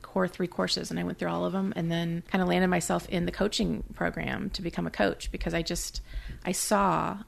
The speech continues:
people have breakthroughs. And when you see somebody's light bulb goes off, that's a really a special moment to get to see somebody go, "Oh my gosh, it's not just me. It's not just me feeling this way or thinking this way or wanting something different." So, um,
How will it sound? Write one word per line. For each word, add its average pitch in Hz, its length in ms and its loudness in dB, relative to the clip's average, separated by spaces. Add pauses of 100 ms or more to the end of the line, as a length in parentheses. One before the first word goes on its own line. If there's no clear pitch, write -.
people 185 280 -2
have 175 480 -4 (260)
breakthroughs. - 440 -4
And 170 80 -4
when 170 80 -2
you 170 80 -2
see 185 180 -4
somebody's 170 460 -2
light 175 240 2
bulb 165 160 -2
goes 160 180 0
off, - 400 -4 (640)
that's 196 180 -6
a 175 60 -2
really 170 600 -2 (340)
a - 20 -14
special - 400 0
moment 160 360 0
to - 80 -10
get 165 120 -6
to 190 80 -6
see - 140 -4
somebody 175 300 -4
go, - 140 -8
"Oh 208 100 -4
my 214 260 -4
gosh, - 320 -4
it's - 100 -10
not 196 180 -4
just - 220 -8
me. - 160 -10
It's - 160 -14
not - 140 -4
just - 180 -8
me 175 240 -2 (100)
feeling 175 240 2
this 160 200 -2
way 170 220 6
or 143 80 2
thinking 175 280 -2
this - 180 -6
way 156 200 0
or 151 60 0
wanting 170 420 0 (340)
something 175 320 2
different." - 360 -4 (120)
So, 170 520 2
um, 180 360 -6